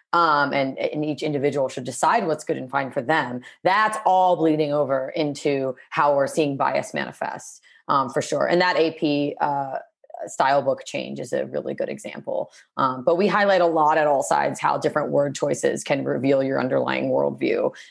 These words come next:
um, and bias. And that's, that's so much of the debate that's playing out.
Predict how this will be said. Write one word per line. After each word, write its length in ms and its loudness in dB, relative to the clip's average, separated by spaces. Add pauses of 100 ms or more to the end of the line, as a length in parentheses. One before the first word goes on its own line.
(120)
um, 260 0
and 160 0
bias. 400 0
And 100 0
that's, 340 -2
that's 440 -2
so 260 2
much 300 0
of 140 -2
the 100 0
debate 400 0
that's 160 -2
playing 380 -8
out. 260 -8